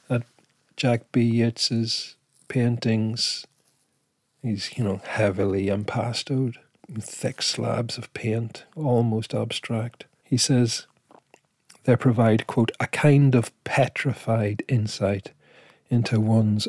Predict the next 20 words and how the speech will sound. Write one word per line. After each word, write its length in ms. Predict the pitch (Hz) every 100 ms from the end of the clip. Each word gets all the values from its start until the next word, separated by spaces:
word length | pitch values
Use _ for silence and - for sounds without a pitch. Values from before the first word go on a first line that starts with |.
| -
own 340 | 120 113 101
hard, 680 | 104 - 113 107 101 98 - _ - _ -
irreducible 1120 | 139 123 101 117 98 - 95 101 101 98 _ _ _ _
singleness," 1200 | - - 104 104 98 101 101 113 110 - - - - _ _ _ _ _ -
unquote. 520 | 110 - 117 120 - - _ _ _ _ _ _ -
So 220 | - 113
it's 120 | 104
the 100 | 110
opposite 320 | 113 - 98
of 140 | 90 104
life, 520 | 104 101 104 - -
you 100 | 117
know, 200 | 104 107
it 80 | 120
doesn't 320 | - 113 127 -
enliven 800 | 117 95 98 107 113 92 95 90
you, 240 | 98 107
it 120 | 110 -
petrifies 880 | - 104 - 110 - 110 123 110 -
you, 220 | 113 110